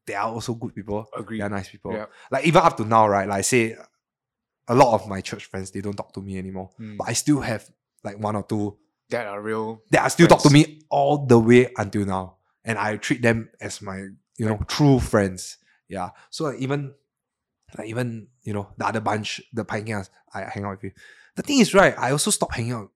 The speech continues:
Speaker 1: with them very long already. But the thing is, right, they have never ever, like, you know, shunned me just because I stopped hanging out with them.
Speaker 2: Mm.
Speaker 1: You see, so can you really say, like, they are really bad people, that they are bad
Speaker 2: Right.
Speaker 1: friends?
Speaker 2: They are, they are
Speaker 1: You know?
Speaker 2: more accepting lah.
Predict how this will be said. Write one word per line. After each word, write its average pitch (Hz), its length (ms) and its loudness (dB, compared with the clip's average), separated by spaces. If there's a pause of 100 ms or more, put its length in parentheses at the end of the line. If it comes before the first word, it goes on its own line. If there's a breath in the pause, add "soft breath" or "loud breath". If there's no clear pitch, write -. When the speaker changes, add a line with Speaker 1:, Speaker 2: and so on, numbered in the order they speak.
Speaker 1:
with 107 100 -16
them 107 200 -6
very 101 180 -8
long 95 240 -10 (200)
already. 95 300 -16 (240 soft breath)
But 175 100 -10
the 180 60 -10
thing 208 140 -4
is, 160 80 0
right, 117 180 2
they 113 140 -4
have 123 220 -2
never 160 440 0
ever, 127 460 2
like, 98 260 -2
you 104 140 -12
know, 107 80 -8
shunned 104 480 0
me 95 240 -8
just - 240 -10
because - 320 -10
I - 40 -8
stopped - 320 -8
hanging 101 200 -12
out 90 80 -6
with 92 120 -16
them. 92 180 -18
Speaker 2:
Mm. 113 500 -14
Speaker 1:
You 139 80 -6
see, 170 260 0 (220 soft breath)
so 208 320 0 (760)
can 170 160 0
you 190 100 0
really 156 200 6
say, 139 380 6 (160)
like, 101 320 -12
they - 80 -16
are 127 120 -6
really 147 160 4
bad 127 220 2
people, 117 440 -4
that 110 200 -8
they 110 100 -6
are 104 80 -4
bad 120 140 -2
Speaker 2:
Right. 104 80 -8
Speaker 1:
friends? 120 500 -4 (360)
Speaker 2:
They 127 80 -4
are, 131 80 -4
they 131 80 -6
are 139 60 -4
Speaker 1:
You 117 40 -4
know? 135 80 0
Speaker 2:
more - 140 -4
accepting - 640 -6
lah. 92 160 -18